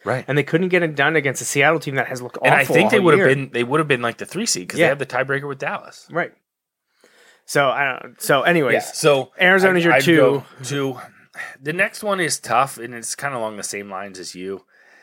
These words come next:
Speaker 1: <sighs> I, I don't know if I'm going Niners or Rams. I'll put 'em both there. I'd probably say the Niners just 'cause they're more, like, the, the underdog role and, like, man, like, what are you gonna do there?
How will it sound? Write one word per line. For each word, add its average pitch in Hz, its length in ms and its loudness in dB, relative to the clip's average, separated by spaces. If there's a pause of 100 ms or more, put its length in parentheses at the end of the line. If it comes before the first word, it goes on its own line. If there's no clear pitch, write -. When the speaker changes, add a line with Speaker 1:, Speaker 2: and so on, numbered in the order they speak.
(760)
Speaker 1:
<sighs> - 1080 -12
I, - 280 0 (680)
I - 80 -4
don't 147 180 0
know 143 140 6
if 139 100 2
I'm 135 120 0
going 131 260 2
Niners 123 360 4
or 113 60 2
Rams. 117 280 4
I'll 113 80 6
put 156 180 2
'em 113 340 -2
both 110 280 2
there. 104 380 4
I'd 104 200 0
probably 165 240 4
say 139 180 2
the 117 100 0
Niners 101 440 -4
just 101 180 -8
'cause 92 240 -6
they're 92 180 -4
more, 95 340 0
like, 90 220 -2
the, 85 180 -4 (520)
the - 140 -4
underdog 98 500 4
role 98 320 4
and, 85 100 -2
like, 78 220 -12
man, 92 240 -4
like, 87 200 -8
what 98 120 -2
are 98 40 -6
you 92 100 -6
gonna 90 200 -4
do 92 240 -6
there? 90 420 0